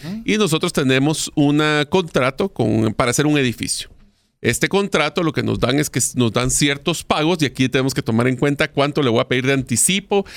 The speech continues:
Speaker 2: si ese anticipo me va a cubrir por lo menos la materia prima que, o las materiales que voy a utilizar para construir el edificio,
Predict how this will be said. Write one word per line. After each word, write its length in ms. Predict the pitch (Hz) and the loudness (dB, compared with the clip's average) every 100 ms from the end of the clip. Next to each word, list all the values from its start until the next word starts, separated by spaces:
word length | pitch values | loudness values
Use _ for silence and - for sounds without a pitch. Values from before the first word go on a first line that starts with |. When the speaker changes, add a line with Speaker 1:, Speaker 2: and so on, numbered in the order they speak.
| - | -12
Speaker 2:
si 160 | - 135 | -2 0
ese 140 | 131 | 2
anticipo 400 | 131 123 127 135 | 0 0 0 0
me 100 | 123 | 2
va 80 | 113 | 2
a 80 | 117 | 0
cubrir 440 | 127 117 131 139 | 0 2 2 2
por 140 | - 113 | 0 0
lo 40 | |
menos 240 | 113 123 120 | 2 2 2
la 60 | |
materia 420 | 107 104 117 113 | 0 0 0 0
prima 260 | - 135 135 | 0 -2 -2
que, 140 | 127 - | -2 0
o 120 | 131 | 2
las 100 | 120 | 2
materiales 560 | 110 - 123 127 131 | 0 0 2 2 0
que 80 | - | -2
voy 140 | 104 117 | 0 0
a 20 | |
utilizar 340 | 117 110 117 | 0 0 0
para 140 | - 107 | -2 -2
construir 320 | 110 - 110 113 | -2 0 2 2
el 80 | |
edificio, 680 | 113 123 - 233 208 202 185 | 2 2 0 0 0 0 -2